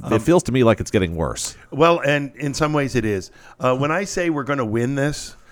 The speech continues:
Speaker 1: I'm looking over decades.
Speaker 2: Yeah.
Speaker 1: So I, I'll be dead. So if I'm wrong, too bad. You can't tell me about it. But we already have a nice slope for this. Um, I think I men-, mentioned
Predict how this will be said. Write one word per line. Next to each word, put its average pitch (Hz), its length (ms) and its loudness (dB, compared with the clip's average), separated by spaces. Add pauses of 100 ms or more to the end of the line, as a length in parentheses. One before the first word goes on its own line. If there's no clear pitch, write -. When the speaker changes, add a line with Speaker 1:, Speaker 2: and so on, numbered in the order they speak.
(160)
Speaker 1:
I'm 151 220 -2
looking 151 260 -2
over 117 180 0
decades. 92 680 -6
Speaker 2:
Yeah. 80 200 0
Speaker 1:
So 117 320 2
I, 120 340 -2
I'll 147 140 0
be 151 180 -2
dead. 123 480 2
So 117 380 2
if 113 180 -6
I'm 120 160 -2
wrong, 110 720 -4
too 131 140 -4
bad. 98 220 -4
You 92 40 -14
can't 110 260 -6
tell 110 160 -2
me 101 120 -6
about 92 260 -8
it. 90 120 -16 (340)
But 135 240 -2
we 170 160 4
already 185 360 0
have 143 220 0
a 139 60 -6
nice 120 240 -6
slope 110 420 -4
for 110 200 -6
this. 87 320 -10 (340)
Um, 110 340 -4
I 120 80 -6
think 135 200 -2
I 131 40 0
men-, 127 320 -4 (160)
mentioned 117 480 -6